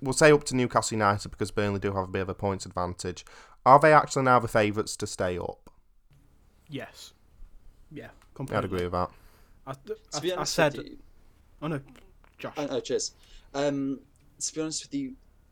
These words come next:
Speaker 3: looking at that, having watched that Liverpool game, I didn't understand how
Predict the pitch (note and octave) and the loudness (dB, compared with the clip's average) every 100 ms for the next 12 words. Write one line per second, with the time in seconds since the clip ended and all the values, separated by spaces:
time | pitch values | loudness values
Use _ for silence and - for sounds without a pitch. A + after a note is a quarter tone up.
0 | _ _ _ _ _ E3 F3 F3+ F3+ E3+ | _ _ _ _ _ -8 -8 -8 -10 -10
1 | E3+ D3+ C3+ D3 C#3+ C#3+ - C3+ B2+ A#2 | -6 -2 -2 -4 -6 -6 -6 -6 -8 -10
2 | - A#2+ A2+ A2 C3+ D3 D#3+ D#3 C#3 C3+ | -10 -8 -8 -8 -8 -8 -8 -6 -6 -6
3 | A#2+ - B2+ B2 A2+ - B2+ A#2 A#2 | -6 -4 -4 -4 -10 -10 -6 -4 -4